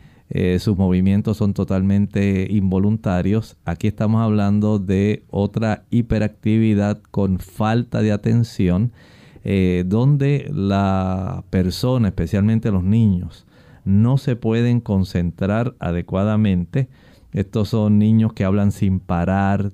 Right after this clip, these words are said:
tienen dificultad para esperar su turno en los juegos, en sus actividades. Es algo sumamente diferente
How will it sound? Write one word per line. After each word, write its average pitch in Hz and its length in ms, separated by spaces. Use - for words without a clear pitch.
tienen 101 400
dificultad 95 720
para 95 220
esperar 92 420
su 92 200
turno 101 640
en 87 140
los 85 140
juegos, 95 580
en 90 100
sus 85 200
actividades. 90 1040
Es 143 400
algo 151 580
sumamente 143 920
diferente 117 1000